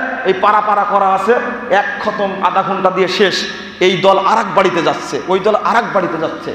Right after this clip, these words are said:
এটা কি কোরআন তেলাওয়াত হলো? নিজে পড়েন। সাদাকা করার কথা বলবেন, আমি সাদাকা করছি, সাদাকা আপনি কোথায় করছেন? সাদাকা করা হচ্ছে,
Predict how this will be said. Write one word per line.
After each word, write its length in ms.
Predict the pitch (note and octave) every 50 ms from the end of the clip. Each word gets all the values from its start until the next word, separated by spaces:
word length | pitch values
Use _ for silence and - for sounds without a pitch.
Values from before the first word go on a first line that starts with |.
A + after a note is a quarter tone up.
| - - - -
এটা 120 | D3 D3+ -
কি 80 | F3+ F3 -
কোরআন 200 | F3+ G3 G3 F#3+
তেলাওয়াত 300 | G3 G#3 G#3 G3+ G3+ F#3
হলো? 200 | A#3 B3+ B3+ - - - - - - - - - D#3+
নিজে 260 | E3+ A3+ G3 B3 D#4+ - D#4+
পড়েন। 280 | E4 D#4+ D#4 C#4 C#4+ C#4+ - - D#4+ - - - - - - - - - - - - - - - - - - - - - - - - - - -
সাদাকা 380 | - - - - - C4 C4+ D4
করার 220 | C#4 C4+ C#4+ C#4+ C#4
কথা 140 | C4+ - D4+
বলবেন, 320 | D4 F4+ F#4 F4+ F#4 D#4 - - - - - - - - - - - - - - - - - - - - - -
আমি 160 | - F#3+ G#3+
সাদাকা 380 | G#3 - G3+ - - C4+ A#3 -
করছি, 280 | - G4+ - - C#4+ B3 - - - - - - - - -
সাদাকা 300 | - - - C#4+ D4 C#4
আপনি 160 | - C#4+ D4+ -
কোথায় 320 | - E4 - - F4+ F4+ F4+
করছেন? 400 | F#4 G4+ G4 G4 - E4+ D4 B3+ - - - - - - - C5+ - - - - - - - - - - - - - - - - -
সাদাকা 400 | - F#3 G3+ F#3 G3+ F#3+ G#3+ A3
করা 260 | - - G3+ G3+ G#3 G3+
হচ্ছে, 420 | - A3 G#3+ G#3+ G#3 G3+ A3